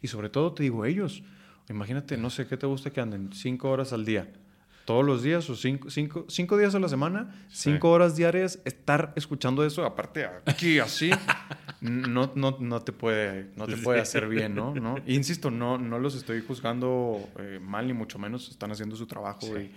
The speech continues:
Speaker 1: buscando su
Speaker 2: haciendo su
Speaker 1: manera.
Speaker 2: chamba, buscando la, la chuleta.
Speaker 1: Exactamente. Pero por eso, mm, digo que también es como una, una ayuda, ¿no? Para ellos. No andan por la ciudad gastando gasolina todo el día y <laughs> triturándose el oído. Pero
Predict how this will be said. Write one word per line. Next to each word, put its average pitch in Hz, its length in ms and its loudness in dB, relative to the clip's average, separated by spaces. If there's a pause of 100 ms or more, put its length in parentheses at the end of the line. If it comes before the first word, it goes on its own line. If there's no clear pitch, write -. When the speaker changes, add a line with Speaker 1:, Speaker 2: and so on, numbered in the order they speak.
(340)
Speaker 1:
buscando 107 340 0
su 101 120 0
Speaker 2:
haciendo 113 100 2
su 107 180 2
Speaker 1:
manera. 104 220 2
Speaker 2:
chamba, 110 180 0
buscando 104 380 -2
la, 92 200 0
la 95 200 -2
chuleta. 101 440 -2
Speaker 1:
Exactamente. 131 640 0 (420)
Pero 127 360 6
por 117 140 2
eso, 135 520 2
mm, 117 360 -6
digo 117 240 -4
que 127 80 -4
también 104 280 -6
es 110 120 -10
como 110 200 -6
una, 117 460 -8
una 117 180 -6
ayuda, 202 300 -4
¿no? 170 220 -6
Para 131 200 0
ellos. 160 280 -6
No 117 120 -6
andan 135 240 -4
por 127 140 -8
la 110 80 -6
ciudad 110 340 -2
gastando 127 360 -8
gasolina 123 500 -6
todo 127 100 -4
el 123 100 -6
día 135 220 -6 (460)
y 98 320 -4
<laughs> - 500 -12
triturándose 98 600 -4
el 101 80 -6
oído. 95 240 -4 (180)
Pero 101 340 -2